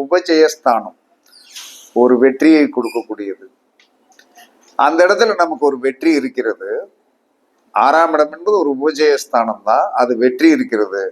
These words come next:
அந்த இடத்தில் வந்து ஆறுக்குடையவனே போனா, போய் உட்கார்ந்துருந்தான்னா, நீங்க போற இடம் ஒரு இடம் இருக்குன்னு வைங்களேன், அந்த இடத்துல உங்களுக்கு ஆறுக்குடையவன் உட்கார்ந்துருக்காரு. அப்போ உங்களுக்கு அந்த இடத்துல வந்து அதிக ஈடுபாடு இருக்கும், நம்ம அந்த இடத்துக்கு போனதுனால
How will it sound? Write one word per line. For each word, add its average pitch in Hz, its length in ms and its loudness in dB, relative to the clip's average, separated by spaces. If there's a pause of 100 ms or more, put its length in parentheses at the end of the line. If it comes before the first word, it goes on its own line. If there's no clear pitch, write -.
(380)
அந்த 127 460 0 (200)
இடத்தில் 160 460 2
வந்து 139 420 0 (480)
ஆறுக்குடையவனே 156 760 2
போனா, 139 240 -4 (220)
போய் 143 180 0
உட்கார்ந்துருந்தான்னா, 131 800 -2 (120)
நீங்க 135 280 -2
போற 143 300 4 (100)
இடம் 131 320 2 (300)
ஒரு 139 200 0
இடம் 135 200 4
இருக்குன்னு 131 320 -8
வைங்களேன், 113 400 -6 (720)
அந்த 147 240 2
இடத்துல 165 320 4
உங்களுக்கு 139 300 0
ஆறுக்குடையவன் 123 600 0
உட்கார்ந்துருக்காரு. 107 580 -8
அப்போ 135 140 0 (120)
உங்களுக்கு 135 280 2
அந்த 127 200 0
இடத்துல 127 380 0
வந்து 127 160 -2
அதிக 131 280 2 (180)
ஈடுபாடு 123 440 0
இருக்கும், - 320 -20 (840)
நம்ம 120 300 2
அந்த 117 220 0
இடத்துக்கு 120 300 -2
போனதுனால 107 680 0